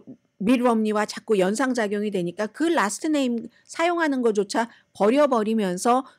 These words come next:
트럼프에게 충성을 했습니다. 그런데 결정적으로 트럼프가 원하는, "아, 이거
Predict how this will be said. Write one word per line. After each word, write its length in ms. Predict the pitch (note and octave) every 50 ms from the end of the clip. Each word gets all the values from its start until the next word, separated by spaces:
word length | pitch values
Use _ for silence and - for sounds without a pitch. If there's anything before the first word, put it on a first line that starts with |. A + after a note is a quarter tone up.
| _
트럼프에게 840 | - - D#4+ D#4+ D4 D4 - C#4+ B3 A#3 G#3 F#3+ G#3+ A3 A3+ A3+ _ _ _ -
충성을 400 | - E4+ E4 D4+ - B3+ A#3 A#3
했습니다. 640 | B3 A#3+ - - G3 F3 E3+ D#3 D#3+ D3+ D#3 - _ _
그런데 520 | - A3+ A#3+ A3+ G#3+ G#3+ A#3+ A#3+ - - _ _
결정적으로 800 | - G3+ A3 G#3+ - B3+ B3+ A#3 G#3+ F#3 D#3+ D#3+ D#3+ D#3 F#3 - _ _ _ _ _
트럼프가 460 | - - - F4 E4 - - - C4 A#3
원하는, 520 | F#3 E3 F3 G3 G#3 F#3+ F3 D#3+ D3 - _ _ _ _
"아, 220 | - A#3+ C4 C4+ - - _ _ _ _ _ _ _ _ _
이거 440 | - A3+ A3+ B3+ A#3+ G3 - - _